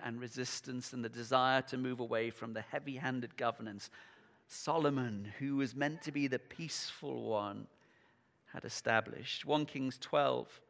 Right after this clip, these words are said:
Rehoboam went to Shechem, and all Israel had gone there to make him king. When,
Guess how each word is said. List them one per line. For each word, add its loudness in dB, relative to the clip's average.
Rehoboam 8
went 4
to -6
Shechem, 4
and -2
all 4
Israel 4
had -10
gone 6
there 8
to -4
make 0
him -6
king. 0
When, 4